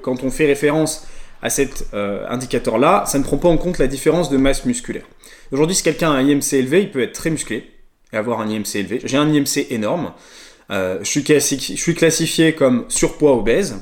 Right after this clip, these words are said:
d'accord ? Moi. Euh, par contre, cette personne-là va être classée, allez, elle va être sur un I M C plus haut que moi, évidemment, mais quand même pas bien loin de moi, alors qu'on n'a pas du tout la même corpulence, elle et moi. En fait, le problème, c'est que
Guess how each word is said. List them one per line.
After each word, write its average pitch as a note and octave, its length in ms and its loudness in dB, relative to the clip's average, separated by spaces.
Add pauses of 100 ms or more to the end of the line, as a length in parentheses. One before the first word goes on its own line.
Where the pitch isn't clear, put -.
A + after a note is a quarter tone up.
(120)
d'accord ? A2+ 500 -6 (480)
Moi. A#2 340 -2 (440)
Euh, G#2+ 380 2 (160)
par - 180 2
contre, A3 340 2
cette C3 200 2
personne-là C3+ 380 2
va F#3+ 100 4
être C3 120 -2
classée, D3 640 -2 (560)
allez, G#2+ 400 -4
elle D2+ 80 -12
va D2+ 80 -8
être G2 200 -6
sur G#2+ 220 -2
un A2 120 0
I A2+ 80 2
M A2+ 80 -2
C B2 140 -4
plus - 140 2
haut D3+ 80 8
que D3+ 100 2
moi, F3 180 6
évidemment, C#3+ 500 2 (420)
mais D#3 200 6
quand D#3+ 120 4
même G3+ 220 4
pas E3 120 4
bien D#3 160 4
loin D#3 160 6
de C#3 40 2
moi, G#2 400 -4
alors D3+ 220 2
qu'on D#3 80 -2
n'a C3+ 120 2
pas F3+ 120 0
du C#3 120 -6
tout F#3+ 120 -6
la B2+ 100 0
même B2+ 220 0
corpulence, D#3 600 0
elle B2+ 120 0
et A2+ 60 0
moi. G2+ 140 -4 (340)
En C#3 60 4
fait, A3+ 160 4
le G#3 100 6
problème, F#3+ 540 4
c'est C3+ 200 0
que C#3+ 480 4